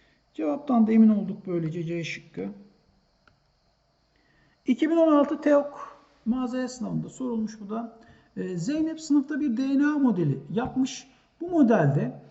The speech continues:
altı tane özdeş raptiye, altı tane özdeş boncuk,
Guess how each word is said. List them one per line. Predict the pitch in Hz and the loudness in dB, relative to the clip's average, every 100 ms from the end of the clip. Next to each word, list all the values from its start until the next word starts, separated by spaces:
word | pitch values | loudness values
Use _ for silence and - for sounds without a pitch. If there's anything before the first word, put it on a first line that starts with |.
| - _ _ | -20 _ _
altı | 240 269 285 - | -4 -4 -4 -2
tane | 269 277 269 | 0 2 2
özdeş | 208 254 - | 2 -4 -6
raptiye, | 180 143 - 151 - | -6 -6 -8 -12 -6
altı | 139 - - | -4 -4 -4
tane | 247 220 | 0 0
özdeş | 196 156 165 233 - | 2 0 -2 -4 0
boncuk, | 254 240 254 | 4 4 2